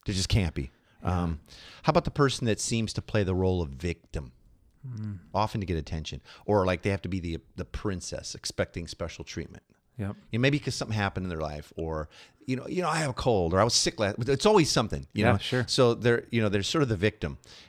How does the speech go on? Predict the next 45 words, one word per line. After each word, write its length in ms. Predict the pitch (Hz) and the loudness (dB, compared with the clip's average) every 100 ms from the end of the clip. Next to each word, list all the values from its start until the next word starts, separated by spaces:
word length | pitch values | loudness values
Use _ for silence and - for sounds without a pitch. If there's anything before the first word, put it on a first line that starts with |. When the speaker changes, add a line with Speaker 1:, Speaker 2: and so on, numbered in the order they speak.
| - | 0
Speaker 1:
And, 480 | 110 107 104 101 85 | 4 6 4 2 0
um, 580 | 101 95 92 90 - - - - - | 2 2 0 -4 -10 -14 -16 -18 -8
sometimes 320 | - 233 247 | -4 -2 2
they've 100 | 180 | 2
been 120 | 147 | 4
known 160 | 139 131 | 4 2
to 100 | 110 | 2
accuse 340 | 98 - 107 - | -2 0 0 2
others 440 | 110 104 90 85 - | 2 2 0 0 -2
of 260 | 90 80 | -2 -2
sort 260 | - 104 90 | -4 -2 0
of 100 | 85 | -2
some 300 | - - 101 | -4 -4 -4
perceived 600 | - 98 - 107 104 95 - | -4 -4 -4 -2 -2 -4 -4
un-, 160 | 90 - | -4 0
injustices 1080 | 113 92 85 73 - 87 - 85 82 85 - - - - - | -2 0 -2 -2 -4 -6 -4 -2 -2 -4 -8 -16 -18 -12 -4
or 400 | 98 87 85 82 _ _ _ - | 0 2 2 0 _ _ _ -8
their 380 | 113 107 113 113 | -6 0 2 2
demands 600 | 110 98 101 95 92 - | 2 0 2 0 0 -4
to 100 | - | -4
be 140 | 95 85 | -4 -4
treated, 560 | - 104 85 85 76 - _ | -4 -2 -2 -4 -6 -14 _
you 120 | 92 | -6
know, 140 | 80 - | -6 -4
a 40 | - | -2
certain 280 | 113 80 | -2 -4
way. 240 | 87 71 - _ | -10 -10 -14 _
Speaker 2:
Yep. 200 | 98 110 _ - - - - - | -8 -8 _ -20 -20 -20 -20 -10
Speaker 1:
It, 260 | 98 92 - | -6 -6 -6
you 160 | 123 127 | -2 0
know, 80 | 131 | 2
you 140 | 135 | 2
know, 40 | 135 | 2
you 60 | |
feel 140 | 127 147 | 2 2
like, 140 | 117 | 2
"Hey, 320 | 120 143 95 - | 2 0 -2 -2
I 60 | 98 | -2
think 180 | 139 131 | -2 -4
we're 80 | |
treating 500 | 98 - 110 101 92 85 _ _ _ | -4 -4 -4 -4 -8 -10 _ _ _
everybody 340 | 104 117 92 85 | -2 0 0 -2
the 100 | 82 | -2
same 260 | - 98 98 | -4 -4 -4
here." 200 | 73 | -8